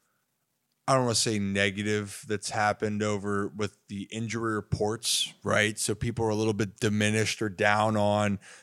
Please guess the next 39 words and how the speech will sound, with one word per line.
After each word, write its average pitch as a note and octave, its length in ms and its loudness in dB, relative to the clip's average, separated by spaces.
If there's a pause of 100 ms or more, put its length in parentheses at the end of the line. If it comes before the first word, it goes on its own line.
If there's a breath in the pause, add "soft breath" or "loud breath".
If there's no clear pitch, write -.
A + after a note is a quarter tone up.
the C3 80 4
Kyle A2+ 340 8
Bradish F#2+ 500 4
news E2+ 300 0
and F#2 100 -6
the F#2+ 80 -2
John A2+ 380 2
Means G2 340 0
news F2+ 440 -2
and, F2+ 200 -4 (340 soft breath)
and A2+ 160 -2
thinking A#2 300 0
about G#2 400 4
Felix C3 300 4
Bautista A#2 480 0
not G#2+ 260 2
being G#2+ 180 -4
available G2+ 560 0
for G#2 140 -6
twenty G2 380 -2
twenty-four G2 840 0
and F#2 220 -4 (640 soft breath)
all C#3+ 300 8
of G#2+ 120 -2
this. F#2+ 280 4
But A#2 140 -2
when A#2 200 -2
you're A2+ 100 0
looking A#2+ 440 4
at F#2 180 4
it F2 220 -4
and G#2 100 -10
we're G2 80 -4
talking C3+ 580 -2
about, F2+ 520 -2
well, F#2+ 200 -2
wait D#3 260 4
a A2+ 40 -2
minute, - 300 -10